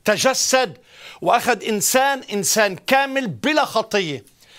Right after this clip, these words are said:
حتى يكون كفارة، حتى تكون موته على الصليب بدلية لكل البشرية، حتى يحررنا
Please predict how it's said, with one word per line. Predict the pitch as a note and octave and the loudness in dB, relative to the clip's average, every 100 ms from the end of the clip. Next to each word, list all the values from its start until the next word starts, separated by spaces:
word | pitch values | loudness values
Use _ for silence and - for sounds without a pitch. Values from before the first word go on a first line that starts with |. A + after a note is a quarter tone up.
| - | -14
حتى | - G#3 A3 A#3 | -2 0 0 0
يكون | G3+ - C4+ B3+ | 0 -2 -4 -2
كفارة، | - C4 - C4 C4 A#3 D#3+ - _ _ - - - - | -2 -2 0 2 2 2 -2 -8 _ _ -20 -20 -20 -6
حتى | - A3+ - A3 | -2 0 0 -2
تكون | - - C#4 C#4+ C#4 C4 - | -2 -4 -2 0 -2 -6 -4
موته | F#3+ B3+ C4+ - | 0 0 0 0
على | A#3 A#3+ A#3+ | 2 2 0
الصليب | - - A3 B3+ C4+ G#3+ A2+ - | -2 -2 0 0 -2 -4 -10 -12
بدلية | D#3 A3+ G3 A#3 C4+ B3 | -2 0 2 0 -2 -2
لكل | A3+ G#3 - E4+ E4 | -2 -2 -2 -2 0
البشرية، | D4+ A3+ B3 B3+ B3+ B3 F3 A2+ _ _ _ _ | -2 0 0 0 0 -2 -6 -8 _ _ _ _
حتى | - A3 A3 G#3+ | -4 -2 0 0
يحررنا | G3 - G#3 G3+ C#4+ C#4 D4 C#4+ | 0 0 0 2 0 0 0 0